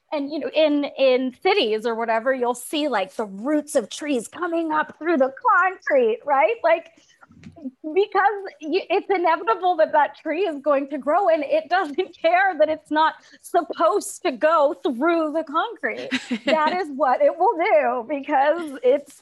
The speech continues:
Speaker 1: meant to grow, right? We're meant to grow, we're meant to create. And I find that one of the best ways to clear that creative channel and to get the noise out of the way is notice.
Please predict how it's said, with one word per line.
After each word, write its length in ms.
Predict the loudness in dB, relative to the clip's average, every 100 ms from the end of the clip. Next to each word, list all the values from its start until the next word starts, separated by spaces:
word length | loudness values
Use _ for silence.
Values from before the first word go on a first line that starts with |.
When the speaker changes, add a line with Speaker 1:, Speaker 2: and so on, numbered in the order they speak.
| -6
Speaker 1:
meant 220 | -2 -2
to 80 | -2
grow, 360 | -2 -4 -2
right? 220 | -2 -2 0
We're 140 | 0
meant 200 | 0 -4
to 60 | -4
grow, 180 | -4 -2
we're 120 | -4
meant 200 | -6 -10
to 60 | -14 _ _
create. 340 | -10 -8 -10 _ _ _ _ _ -10
And 120 | -8
I 160 | -8 -10
find 500 | _ -10 -8 -8 -8
that 100 | -8
one 140 | -6
of 100 | -8
the 80 | -6
best 280 | -6 -6 -6
ways 180 | -8 -8
to 100 | -14
clear 600 | -16 -12 -6 -2 -2 -2
that 280 | -2 -4 -4
creative 420 | -6 -6 -4 -6
channel 480 | -8 -6 -4 -4 -6
and 180 | -8 -12
to 80 | -10
get 280 | -6 -6
the 80 | -6
noise 640 | -8 -4 0 2 2 2 -4
out 140 | -8
of 220 | -10 -14
the 80 | -14
way 300 | -6 -2 -2
is 120 | -4 -10
notice. 800 | -8 -4 -4 -4 -14 _ _